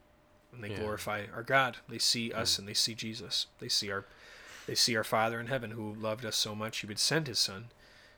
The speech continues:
Speaker 1: to be the atoning sacrifice for our sins, to die and rescue us, to make us right with him.
Speaker 2: Yeah.
Speaker 1: Um, any closing thoughts or other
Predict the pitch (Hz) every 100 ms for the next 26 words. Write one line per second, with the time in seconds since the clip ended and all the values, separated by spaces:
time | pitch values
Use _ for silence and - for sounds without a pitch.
0 | - - 110 113 104 98 107 98 - 101
1 | - 101 98 95 - 95 - 101 95 -
2 | 101 101 98 101 95 98 95 - 87 90
3 | - 90 92 101 95 104 98 - - 110
4 | 117 - - - - 98 87 104 123 123
5 | 131 160 - 160 156 160 135 147 147 165
6 | - 120 127 143 143 139